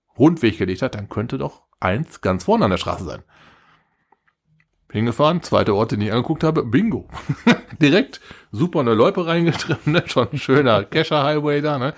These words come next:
Ich denke, oh, geil. <laughs> Nummer zwei hat auch geklappt, drei und vier hatte ich gelöst gehabt und da habe ich mich immer weiter gehangelt, so <laughs> mit den fertig, mit den gelösten Caches habe ich mir dann halt so geguckt, alles klar, jetzt könnt's ja quasi nur noch da links umgehen.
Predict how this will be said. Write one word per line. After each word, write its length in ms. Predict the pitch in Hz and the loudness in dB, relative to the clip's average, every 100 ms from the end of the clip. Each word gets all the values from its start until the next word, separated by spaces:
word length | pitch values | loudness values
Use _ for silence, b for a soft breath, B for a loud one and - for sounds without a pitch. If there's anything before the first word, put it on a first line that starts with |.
| B B B | B B B
Ich 60 | - | -10
denke, 180 | 98 | -4
oh, 100 | 147 | -4
geil. 360 | 90 135 156 98 131 - | -4 -8 -12 -10 -2 0
<laughs> 160 | - B B B B _ | 0 B B B B _
Nummer 260 | - 151 151 | -2 0 0
zwei 180 | - 151 | 4 4
hat 80 | 131 | 4
auch 140 | 170 | 2
geklappt, 320 | 185 240 247 | 2 0 -2
drei 340 | 120 - 127 156 | -6 -4 -2 -2
und 100 | 127 | -2
vier 200 | - 139 | -2 -2
hatte 120 | 135 | -2
ich 80 | 110 | -2
gelöst 300 | 123 185 - | 0 0 -2
gehabt 200 | 220 185 | -8 -4
und 60 | |
da 40 | 123 | -2
habe 80 | 127 | 0
ich 60 | |
mich 100 | 131 | 0
immer 180 | 185 247 | -2 -4
weiter 240 | 233 208 120 | -4 -6 -6
gehangelt, 340 | 110 135 156 | -4 -2 -2
so 320 | 127 123 113 b b b b b _ _ _ _ | 0 0 -2 b b b b b _ _ _ _
<laughs> 160 | 127 - | 0 4
mit 320 | 160 110 127 | 4 2 0
den 180 | 135 135 | 2 2
fertig, 380 | - 151 156 104 | 4 2 2 -2
mit 240 | 80 127 | -6 -4
den 300 | 123 117 90 | -2 -2 0
gelösten 340 | 110 135 165 180 | 4 4 2 -2
Caches 320 | 185 214 - | -2 0 -2
habe 140 | 123 | -2
ich 60 | 123 | 0
mir 100 | 120 | 2
dann 180 | 107 107 | 2 2
halt 160 | 101 | 0
so 140 | 101 101 | 0 -2
geguckt, 240 | 139 - | -4 -8
alles 160 | 104 - | -10 -8
klar, 220 | 202 170 | -6 -6
jetzt 180 | - - | -6 -4
könnt's 240 | 139 151 | -2 -2
ja 60 | 120 | -6
quasi 280 | - 107 107 | -4 -4 -2
nur 140 | 101 | -2
noch 60 | 92 | -2
da 160 | 90 | -2
links 240 | 95 151 170 | -2 -4 -4
umgehen. 320 | 175 190 | -4 -4